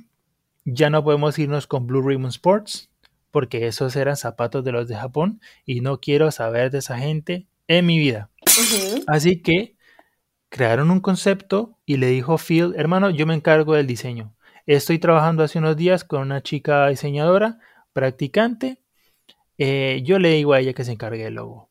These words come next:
Speaker 2: Otra, otra practicante explotada y mal pagada.
Speaker 1: <laughs> Fíjese desde cuándo viene la explotación de los pobres practicantes.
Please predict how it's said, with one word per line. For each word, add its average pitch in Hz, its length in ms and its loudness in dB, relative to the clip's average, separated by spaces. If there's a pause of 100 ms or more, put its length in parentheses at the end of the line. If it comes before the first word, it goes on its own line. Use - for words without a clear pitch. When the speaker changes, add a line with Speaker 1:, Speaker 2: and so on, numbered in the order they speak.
(140)
Speaker 2:
Otra, 247 380 4
otra 294 260 0
practicante 233 640 0
explotada 214 840 2
y 208 100 2
mal 208 220 -2
pagada. 196 380 2
Speaker 1:
<laughs> 127 1400 0
Fíjese 175 440 4 (100)
desde 131 240 2
cuándo 151 340 2
viene 156 240 0
la 156 60 2
explotación 131 480 -2
de 139 60 -2
los 127 100 -4
pobres 127 240 -4
practicantes. 113 720 -8